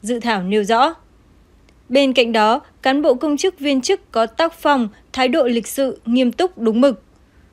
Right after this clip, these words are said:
Ngôn ngữ giao tiếp rõ ràng, mạch lạc, văn minh, không chửi thề, không nói tiếng lóng, quát tháo, dọa nạt.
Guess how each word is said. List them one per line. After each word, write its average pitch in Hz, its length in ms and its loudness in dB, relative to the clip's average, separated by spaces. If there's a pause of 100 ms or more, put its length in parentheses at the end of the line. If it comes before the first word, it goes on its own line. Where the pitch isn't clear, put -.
(240)
Ngôn 311 220 2
ngữ 320 160 -2
giao 294 220 2
tiếp 339 220 -2
rõ 285 220 0
ràng, 233 400 -2 (120)
mạch 226 240 -4
lạc, 226 260 2 (220)
văn 285 340 -2
minh, 277 220 0 (140)
không 311 260 -4
chửi 254 200 -4
thề, 214 360 -2 (200)
không 311 280 -4
nói 247 120 0
tiếng 240 240 0
lóng, 226 280 2 (280)
quát 370 260 2
tháo, 240 320 0
dọa 247 220 0
nạt. 226 260 -2